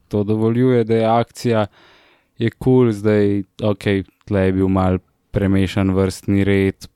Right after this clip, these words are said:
ovo, ono, eh, Silverstone itak zmeri poskrbi za kul dirko, tako da skoraj zmeri. Mm, tako da smo lahko pričakovali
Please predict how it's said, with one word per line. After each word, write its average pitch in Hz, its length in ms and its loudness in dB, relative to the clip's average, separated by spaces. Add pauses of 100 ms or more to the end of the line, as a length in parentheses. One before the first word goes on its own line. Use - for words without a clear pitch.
(100)
ovo, 98 340 0 (140)
ono, 98 200 0 (640)
eh, 90 520 0
Silverstone 95 680 0
itak 92 240 -2
zmeri 90 380 -2
poskrbi 90 580 -4
za 87 100 -2
kul 90 300 -4
dirko, 87 400 -4
tako 92 240 -8
da 85 140 -2 (680)
skoraj 90 320 -4
zmeri. 90 300 -4 (420)
Mm, 87 560 -10
tako - 200 -12
da 87 80 -6
smo 90 200 -6
lahko 90 240 -4
pričakovali 95 580 -4